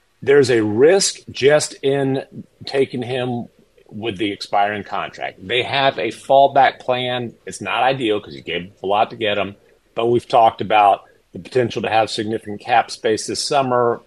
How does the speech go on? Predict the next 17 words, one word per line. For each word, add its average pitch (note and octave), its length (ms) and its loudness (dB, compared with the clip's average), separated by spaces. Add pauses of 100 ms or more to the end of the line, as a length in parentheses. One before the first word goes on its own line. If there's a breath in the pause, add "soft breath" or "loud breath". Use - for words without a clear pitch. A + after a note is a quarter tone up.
(120)
You A#2+ 80 -10
know, D2+ 300 -8
he A#2 280 -8
would G#2+ 140 -8
have F#2+ 260 -6
bird B2 180 4
rights, A#2 320 0
maybe D#2+ 200 -8
sign G#2 200 -4
and G2+ 100 -6
trade, F2+ 200 -4
blah, G#2+ 200 -2
blah, G2 180 -2
blah. G2+ 260 0 (320 soft breath)
The A#2+ 140 -4 (180)
biggest E3 520 2 (140)
risk, C3 600 0